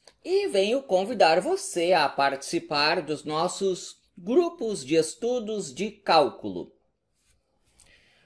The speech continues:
Quando eu estou aprendendo um assunto, em geral levo isso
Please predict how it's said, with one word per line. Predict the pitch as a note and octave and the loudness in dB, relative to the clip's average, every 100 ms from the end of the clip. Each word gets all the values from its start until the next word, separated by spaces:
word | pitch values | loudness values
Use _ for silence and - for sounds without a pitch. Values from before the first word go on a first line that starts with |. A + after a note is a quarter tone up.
| _ _ - | _ _ -4
Quando | E4 E4 G4+ C#4 | 0 2 2 4
eu | G3+ F3 | 4 2
estou | - - F3 E3 | 0 4 6 6
aprendendo | D3 D3 C#3 B2+ C#3+ D3 C3+ G#2+ F#2 - | 4 0 -2 0 2 2 -2 -8 -10 -6
um | D#3 | -2
assunto, | B2 A2+ - G3 G3 D#3 - F2+ _ _ _ _ _ _ _ - | -2 -4 2 4 4 0 -8 -14 _ _ _ _ _ _ _ -4
em | C#4 F#4 E4+ | -4 -2 0
geral | E3+ C#3+ C#3 E3+ D#3 | 2 4 4 4 4
levo | C3 D#3+ D#3+ B2 | 6 6 4 0
isso | D3+ F#3+ - B2+ A2 | -2 -2 -4 -10 -12